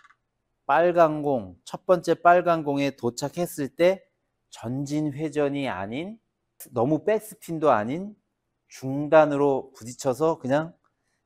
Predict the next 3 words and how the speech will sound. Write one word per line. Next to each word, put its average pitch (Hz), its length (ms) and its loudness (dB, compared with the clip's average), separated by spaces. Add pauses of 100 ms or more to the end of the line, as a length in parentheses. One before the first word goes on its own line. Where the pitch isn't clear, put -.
(140)
내가 127 260 4
준 131 380 -4 (320)
회전만큼, 160 1080 -2